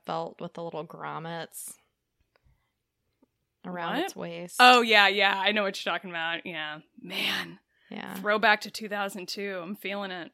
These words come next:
Speaker 1: The little wrist arm warmers.
Speaker 2: Yep.
Speaker 1: Some eyeliner.
Speaker 2: Wearing a tie around the waist. I think that was Avril that pioneered that.
Speaker 1: Yeah. Need lots of eyeliner.
Speaker 2: Yeah. Some rings.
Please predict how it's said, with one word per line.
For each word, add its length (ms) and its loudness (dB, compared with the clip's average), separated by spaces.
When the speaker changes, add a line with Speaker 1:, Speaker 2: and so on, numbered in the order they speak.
Speaker 1:
The 60 -14
little 260 -4
wrist 360 -6
arm 280 -6
warmers. 760 -8
Speaker 2:
Yep. 240 -4
Speaker 1:
Some 220 -12
eyeliner. 640 0
Speaker 2:
Wearing 320 2
a 40 -4
tie 600 -2
around 260 0
the 100 -6
waist. 600 -6
I 100 -20
think 140 -8
that 160 -6
was 160 -12
Avril 480 -8
that 180 -12
pioneered 540 -14
that. 300 -14
Speaker 1:
Yeah. 300 -8
Need 160 -4
lots 340 -2
of 80 -20
eyeliner. 680 -10
Speaker 2:
Yeah. 220 -10
Some 320 -10
rings. 520 -6